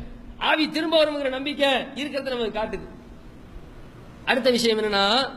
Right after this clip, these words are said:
இந்த உயிர்களை பொறுத்தவரையில அல்லாஹ் என்ன செய்கிறான்? பல நிலைகள் இந்த உயிருக்கு இருப்பதா அல்லாஹ் சொல்றான். இந்த உயிர்களினுடைய ஆரம்பம் எது? இப்ப இன்றைக்கு ஒரு குழந்தை பிறக்குது, இன்றைக்கு ஒரு குழந்தை பிறக்கிறதுன்னு வச்சுக்குவோம்.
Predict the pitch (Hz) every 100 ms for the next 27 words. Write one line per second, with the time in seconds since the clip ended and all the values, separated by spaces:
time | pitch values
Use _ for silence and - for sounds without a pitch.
0 | - - - - - - - - - -
1 | - - - - - - 277 285 269 302
2 | 330 302 277 269 269 254 254 277 277 254
3 | 269 254 240 247 240 233 180 139 - -
4 | - - - - 208 254 294 254 262 330
5 | 302 302 277 247 254 285 262 247 247 208
6 | 233 269 220 202 185 - - - - -
7 | - - - - 277 285 320 302 294 269
8 | 254 226 262 285 269 254 247 233 202 -
9 | - - - - - - 269 277 277 277
10 | 302 262 269 277 254 247 220 196 - -
11 | - - - - - - - - - 226
12 | 226 254 339 254 294 311 247 269 240 254
13 | 269 320 226 220 170